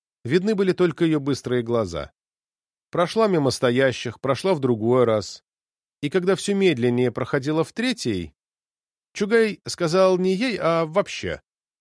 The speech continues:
«Где б чайку попить?» Она сейчас же остановилась.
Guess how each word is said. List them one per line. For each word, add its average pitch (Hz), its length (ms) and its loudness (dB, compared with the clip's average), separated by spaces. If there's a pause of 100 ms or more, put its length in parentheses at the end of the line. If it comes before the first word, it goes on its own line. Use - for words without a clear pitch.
(340)
«Где 101 380 -4
б 247 80 -6
чайку - 460 -6
попить?» - 640 -12 (760)
Она 135 240 2
сейчас 185 300 0
же 156 80 2
остановилась. 104 760 -2